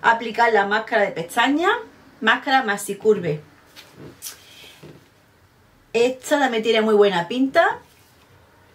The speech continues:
Luego van a sacar unos polvos compactos, veinticuatro horas, que dice que tiene alta cobertura, acabado natural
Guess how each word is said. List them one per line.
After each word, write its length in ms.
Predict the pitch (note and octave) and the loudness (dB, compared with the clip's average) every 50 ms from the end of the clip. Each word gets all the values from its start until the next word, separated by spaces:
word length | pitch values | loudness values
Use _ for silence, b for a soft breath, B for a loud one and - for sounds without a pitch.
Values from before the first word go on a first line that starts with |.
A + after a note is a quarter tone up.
| _ _ _ - _ B B B B B B B B B - | _ _ _ -20 _ B B B B B B B B B 0
Luego 240 | C4 D4+ E4+ F4 E4+ | 2 4 4 4 4
van 180 | E4+ E4 E4 | 2 0 -2
a 80 | E4 D#4+ | -4 -6
sacar 440 | D#4+ E4 D#4 - - D#4 E4 D#4+ D#4+ - | -6 -6 -6 -4 -2 0 0 0 -2 -4
unos 280 | D4 C#4+ C#4+ C#4+ C#4+ - | -8 -6 -6 -6 -6 -4
polvos 380 | - C#4+ C#4+ C#4+ C4 C#4 C4 | -2 -2 0 0 0 -2 -4
compactos, 680 | C4+ C4+ B3 A#3+ A3+ - D#4+ E4 E4 E4 - - F#4 G4+ B4 C#5 - - _ _ _ _ _ _ _ _ _ - - - - _ - - _ - _ - - - - _ _ _ _ _ - - _ - - - - B B B B B B B - | -4 -6 -8 -6 -2 0 0 0 0 -2 -8 -6 -6 -4 -4 -6 -8 -14 _ _ _ _ _ _ _ _ _ -20 -20 -20 -20 _ -20 -20 _ -20 _ -20 -20 -20 -20 _ _ _ _ _ -20 -20 _ -20 -20 -20 -20 B B B B B B B -4
veinticuatro 720 | - A#3 A3+ A3+ G#3+ A#3+ A3 - B3+ B3+ B3 B3+ A#3 A3+ A#3+ | 0 0 0 2 0 -2 0 2 2 2 2 2 -2 0 0
horas, 220 | B3 C4 D#4 E4 | 2 2 2 0
que 100 | E4 C#4+ | 0 -2
dice 240 | B3+ C4 C4 C#4+ C#4 | -4 -4 -4 -4 -4
que 80 | C4+ C4 | -4 -2
tiene 320 | C4 A#3+ A3 A3 - - | -2 0 0 0 -2 0
alta 540 | - C4 C#4 C4+ C4 - C#4 C4 C4 C4 C4 - | 0 0 0 0 -2 0 2 2 2 2 0 -4
cobertura, 600 | C4+ C4 B3+ B3 G#3+ - - D#4+ F4 F#4+ G4+ G#4 A4 - - | -4 -4 -4 -4 -6 -8 -10 -6 -2 0 2 2 2 2 0
acabado 500 | A#3+ A3+ A#3 A#3+ A3+ A#3 B3+ C4 B3 A#3 A3 | -2 -4 -2 -2 -2 0 0 0 -2 -4 -6
natural 500 | A3+ G#3+ G#3+ - A3 G#3+ A3+ C4+ D#4+ G4 | -6 -6 -6 -4 -2 0 2 2 2 0